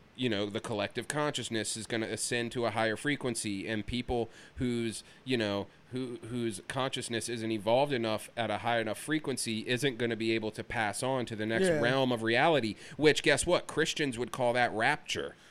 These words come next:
Speaker 2: Right.
Speaker 1: Christians would call that when God comes and retrieves some people and the other people are left behind, and
Speaker 2: Yeah,
Speaker 1: it's
Speaker 2: it's just
Speaker 1: hell
Speaker 2: their
Speaker 1: on earth.
Speaker 2: packaged version of it.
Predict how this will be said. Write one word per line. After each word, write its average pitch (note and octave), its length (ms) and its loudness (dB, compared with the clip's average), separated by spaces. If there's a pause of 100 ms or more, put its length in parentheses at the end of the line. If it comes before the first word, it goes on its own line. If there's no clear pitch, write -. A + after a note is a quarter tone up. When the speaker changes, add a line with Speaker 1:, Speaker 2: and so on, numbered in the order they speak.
(300)
Speaker 2:
Right. F#3 180 8
Speaker 1:
Christians F3 340 6
would C#3+ 120 0
call C#3+ 200 6
that C3 160 6
when C3+ 220 4
God B2+ 460 4
comes B2 400 0
and A#2 240 2 (240)
retrieves C3 460 0
some D#3 180 4
people B2 380 0
and A#2 280 2
the A2+ 140 0
other C#3+ 240 4
people A#2+ 400 -4
are A#2 80 0
left A#2+ 180 2
behind, B2+ 420 0
and A2+ 80 2
Speaker 2:
Yeah, C#3+ 40 2
Speaker 1:
it's D3 100 0
Speaker 2:
it's - 60 -2
just C3 40 4
Speaker 1:
hell B2 120 4
Speaker 2:
their G#3+ 100 10
Speaker 1:
on - 80 4
earth. - 120 4
Speaker 2:
packaged E3 420 2
version D3 420 -2
of B2 180 -2
it. B2 220 -2